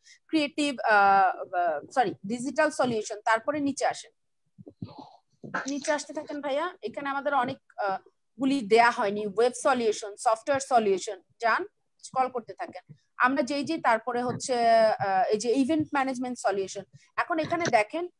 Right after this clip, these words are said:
duration, এখানে কিন্তু একটা জিনিস আমরা দিয়েছি, duration varies, ask for price, দেখতে পাচ্ছেন? এবং প্রত্যেকটা সার্ভিসের ডিটেইলটা আমরা লিখে দিয়েছি, কি কি কাজ করতে পারি আমরা। এখন যদি আমরা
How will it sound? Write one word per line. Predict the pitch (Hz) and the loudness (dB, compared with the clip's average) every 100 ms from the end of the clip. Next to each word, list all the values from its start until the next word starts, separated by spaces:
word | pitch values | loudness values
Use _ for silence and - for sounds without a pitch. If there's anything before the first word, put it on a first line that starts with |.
| _ - | _ -2
duration, | 262 330 359 359 415 392 | 2 4 4 2 0 0
এখানে | - 240 320 | -2 -4 -6
কিন্তু | 330 320 | -4 -4
একটা | 320 294 | -4 -8
জিনিস | 269 285 | -10 -10
আমরা | 294 277 | -8 -8
দিয়েছি, | 226 247 - - _ 240 | -8 -10 -10 -12 _ -8
duration | 302 320 311 330 233 | -6 -4 -6 -6 0
varies, | 196 202 330 440 - _ _ - 247 | 4 4 4 2 -2 _ _ 2 2
ask | 262 - - | 2 -2 2
for | 311 - - | 2 2 0
price, | 220 151 147 - | 2 2 -4 -6
দেখতে | 233 233 339 | -6 0 2
পাচ্ছেন? | 349 - 185 - _ - | 2 0 -4 -6 _ -2
এবং | 349 370 392 381 | 0 2 2 0
প্রত্যেকটা | 311 294 320 - 311 | -4 -4 -8 -4 -4
সার্ভিসের | - 214 220 254 349 277 | 2 0 0 -6 -6 -6
ডিটেইলটা | 202 240 320 320 339 | -6 -6 -4 -2 0
আমরা | 311 294 | 0 -2
লিখে | 233 - | -4 -8
দিয়েছি, | 226 185 330 370 415 _ _ - | -10 -10 -6 -4 -4 _ _ 2
কি | 392 392 | 4 4
কি | 403 | 2
কাজ | 381 349 - | 4 2 2
করতে | 349 330 302 | -4 -2 -2
পারি | 226 185 175 | 0 0 -2
আমরা। | 160 - - _ _ - | -8 -14 -20 _ _ -6
এখন | 226 359 330 | -4 -2 -2
যদি | 320 277 349 | -2 -2 0
আমরা | 262 269 | 0 0